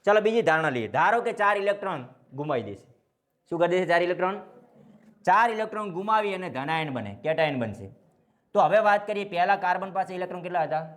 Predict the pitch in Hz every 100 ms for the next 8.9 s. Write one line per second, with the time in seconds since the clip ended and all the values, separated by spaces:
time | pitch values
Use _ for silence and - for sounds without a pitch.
0 | - _ _ _ - - _ _ _ _
1 | 147 147 147 143 113 104 92 147 185 185
2 | 156 147 147 - - - - - - 143
3 | 160 160 160 156 131 101 101 147 180 208
4 | 196 190 180 156 160 - - _ _ _
5 | _ _ _ _ _ _ _ 185 127 -
6 | - 196 156 117 110 - - _ _ _
7 | _ _ _ _ _ _ _ _ _ 107
8 | 113 143 180 202 220 214 170 120 101